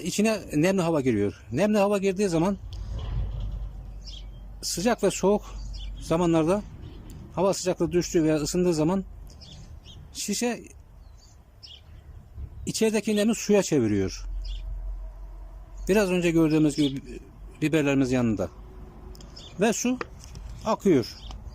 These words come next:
Aşağı doğru akıyor. Toprağa geliyor. Topraktan buradan gene yavaş şekilde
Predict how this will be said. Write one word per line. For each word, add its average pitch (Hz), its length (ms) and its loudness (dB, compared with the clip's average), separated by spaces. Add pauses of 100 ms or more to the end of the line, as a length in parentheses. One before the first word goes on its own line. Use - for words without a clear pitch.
(140)
Aşağı 175 300 2
doğru 165 180 4
akıyor. 135 400 2 (1120)
Toprağa 226 400 4
geliyor. 196 320 4 (760)
Topraktan 226 520 2 (1500)
buradan 208 280 4
gene 214 160 4
yavaş 220 320 4
şekilde 175 440 2